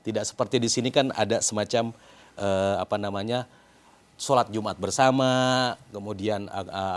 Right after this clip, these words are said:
apa, adunnya itu turun, kemudian, eh, se-, seminggu sekali mengadakan pertemuan. Kalau di Indonesia itu sedikit berbeza karena melihatnya mungkin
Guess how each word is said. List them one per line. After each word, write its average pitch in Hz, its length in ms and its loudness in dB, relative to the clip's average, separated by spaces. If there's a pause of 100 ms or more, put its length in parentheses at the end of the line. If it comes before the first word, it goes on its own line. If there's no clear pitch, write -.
apa, 110 160 -2
adunnya 123 480 0
itu 117 160 -4
turun, 113 400 -4
kemudian, 104 640 -2
eh, 95 240 -6
se-, - 360 -10
seminggu 98 280 -6
sekali 101 480 -4 (480)
mengadakan 92 480 -4
pertemuan. 120 640 -2
Kalau 143 240 2
di 147 400 2
Indonesia 143 400 0
itu 165 240 -2
sedikit 127 440 -6
berbeza 113 520 -2
karena 135 160 -4
melihatnya 127 480 -2
mungkin 156 440 -6